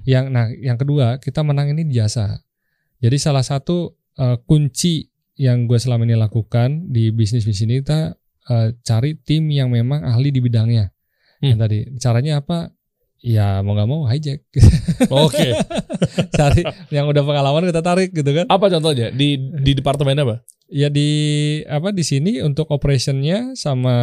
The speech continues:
Speaker 1: apa, eh, marketingnya dia orang yang expert di dunia komposit material.
Speaker 2: Oh,
Speaker 1: Gitu.
Speaker 2: oke.
Speaker 1: Nah, kita tarik, akhirnya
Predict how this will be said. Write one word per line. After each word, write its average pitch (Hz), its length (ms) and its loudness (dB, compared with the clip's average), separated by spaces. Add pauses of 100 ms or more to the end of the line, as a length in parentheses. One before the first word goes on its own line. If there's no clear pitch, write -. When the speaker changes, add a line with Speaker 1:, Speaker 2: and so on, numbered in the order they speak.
(580)
Speaker 1:
apa, - 380 -4 (100)
eh, 117 680 0
marketingnya 127 580 -2
dia 202 200 -2
orang 165 320 -2
yang 180 160 -6
expert 170 400 -6
di 143 320 -4
dunia 143 560 -2
komposit 131 480 -4
material. 110 640 -2 (120)
Speaker 2:
Oh, 107 760 0
Speaker 1:
Gitu. 113 220 2
Speaker 2:
oke. 101 160 0 (400)
Speaker 1:
Nah, 107 120 -2
kita 113 200 0
tarik, 120 560 -2 (260)
akhirnya 143 600 -2